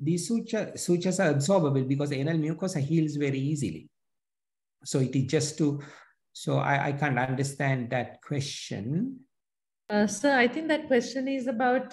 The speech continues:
Speaker 2: uh, you asked, uh, to make sure that there are no sutures that have gone inadvertently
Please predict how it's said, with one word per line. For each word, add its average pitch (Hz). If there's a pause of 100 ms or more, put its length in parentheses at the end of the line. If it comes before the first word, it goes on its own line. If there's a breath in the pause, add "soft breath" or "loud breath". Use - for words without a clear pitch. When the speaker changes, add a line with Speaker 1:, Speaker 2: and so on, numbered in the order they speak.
Speaker 2:
uh, 226
you 226
asked, 214
uh, 220
to 220
make 214
sure 220
that 202
there 214
are 226
no 240
sutures 240
that 247
have 202
gone 214
inadvertently 220